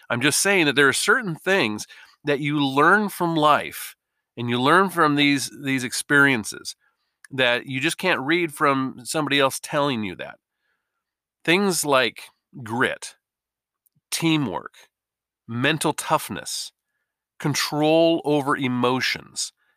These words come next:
self-control. How about sportsmanship, selflessness,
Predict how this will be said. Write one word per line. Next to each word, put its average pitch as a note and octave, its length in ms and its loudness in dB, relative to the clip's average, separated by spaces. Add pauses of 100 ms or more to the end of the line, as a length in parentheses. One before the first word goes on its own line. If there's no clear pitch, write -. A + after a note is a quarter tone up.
(120)
self-control. A2+ 920 -2 (800)
How G#2+ 100 0
about A#2 220 0
sportsmanship, C#3+ 840 -2 (560)
selflessness, C#3+ 1000 -2